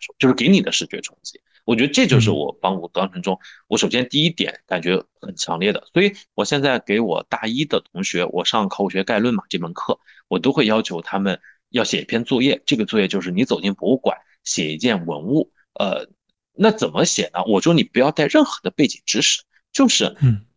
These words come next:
Speaker 1: 相信你第一眼的感受。呃，你被它吸引了，你走近它了，这个吸引可能是因为它很好看，也可能是因为它很丑，也可能是因为它的造型很特别，纹饰很，很丰富。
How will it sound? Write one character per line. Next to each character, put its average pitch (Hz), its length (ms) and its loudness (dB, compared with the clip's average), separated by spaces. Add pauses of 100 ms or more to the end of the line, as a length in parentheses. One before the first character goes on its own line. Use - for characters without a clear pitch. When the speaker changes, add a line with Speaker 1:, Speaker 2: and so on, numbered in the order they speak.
(100)
Speaker 1:
相 170 160 4
信 160 120 2
你 98 80 4
第 147 220 0
一 - 20 2
眼 95 140 2
的 95 120 -2
感 - 200 -4
受。 - 260 0 (280)
呃， 110 160 0
你 98 720 0 (160)
被 160 80 4
它 139 160 0
吸 - 180 0
引 127 100 -2
了， 82 140 -8
你 110 100 2
走 107 200 -4
近 127 180 0
它 95 160 -2
了， - 140 -10 (220)
这 190 100 2
个 151 80 4
吸 - 180 2
引 104 100 2
可 92 120 -4
能 87 120 -4
是 104 120 0
因 104 60 2
为 101 40 0
它 104 140 -2
很 101 180 -6
好 - 180 -2
看， - 240 -2 (380)
也 110 100 -2
可 107 120 0
能 95 80 2
是 104 60 4
因 110 40 4
为 107 60 2
它 107 100 -2
很 95 160 -6
丑， - 320 -4 (460)
也 127 100 -2
可 - 100 -2
能 98 140 0
是 120 80 2
因 104 80 4
为 104 80 2
它 - 120 -8
的 98 40 -2
造 104 180 2
型 95 160 -6
很 - 180 -10
特 - 180 -2
别， 92 200 0
纹 82 240 -4
饰 - 240 2
很， - 240 -6 (300)
很 - 200 -2
丰 175 220 4
富。 - 240 2